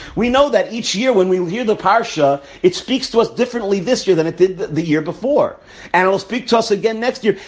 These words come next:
Every day, every situation, with our circumstance, with our unique perspective. And the beauty of Torah, that's Chachmas Hashem. And I think the simple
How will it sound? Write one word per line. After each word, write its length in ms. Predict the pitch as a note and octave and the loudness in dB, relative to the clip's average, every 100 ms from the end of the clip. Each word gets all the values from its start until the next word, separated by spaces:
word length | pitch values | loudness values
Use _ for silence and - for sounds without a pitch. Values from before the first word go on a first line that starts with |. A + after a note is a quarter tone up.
| - | 0
Every 520 | G#3 B3 A#3+ F#3+ A#3 G#3+ | 2 4 0 -2 -4 4
day, 260 | A3+ A3 | 4 4
every 220 | E3+ F#3+ | 2 -6
situation, 560 | G#3+ G#3+ - G3+ G#3+ D#3+ | -4 -4 0 2 2 2
with 120 | C3 | -2
our 200 | - G#3 | 2 2
circumstance, 600 | G3+ A3+ A3+ G#3+ - B2+ | 2 -2 -2 -2 -2 -4
with 160 | B2 - | -4 2
our 260 | G3 G#3+ | 2 2
unique 380 | D#3 D3+ G#3 B3 | -2 -4 -2 -4
perspective. 640 | - F3 G#3 A3 - F#2+ E2+ - - - - | -6 -2 0 0 0 -8 -8 -16 -16 -16 -4
And 140 | F#3 G3+ | 2 2
the 80 | F#3 | 2
beauty 460 | D3 A3 D4 C#4 | 0 0 2 2
of 180 | F3+ - | 2 0
Torah, 480 | D3+ C3 A2+ F#2 - - - | 0 0 0 -6 -10 -20 -4
that's 240 | - B3 - | 4 4 2
Chachmas 580 | F#3+ A#3 A#3 G#3+ G#3+ - | 0 2 2 0 -2 0
Hashem. 640 | G3+ - - F#3+ G#2 F#2+ - - - - - | -2 -2 -2 -2 -4 -10 -20 -20 -20 -12 -2
And 100 | B2+ | 0
I 60 | |
think 360 | C3+ B3 C4+ - | 0 -2 -4 -6
the 100 | C3 | -8
simple 600 | - B3 C4 G#3+ G3+ | -4 -4 -2 0 -2